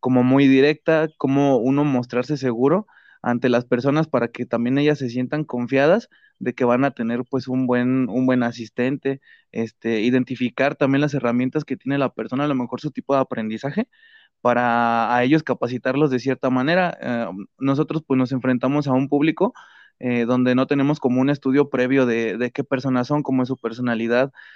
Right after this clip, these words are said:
este, qué herramientas pueden, pueden tener, y ya nosotros durante la marcha, pues, vamos, este,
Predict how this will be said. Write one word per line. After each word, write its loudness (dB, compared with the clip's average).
este, 0
qué 2
herramientas 2
pueden, 0
pueden 0
tener, -2
y -4
ya 2
nosotros 2
durante 2
la 2
marcha, 0
pues, 0
vamos, 0
este, -4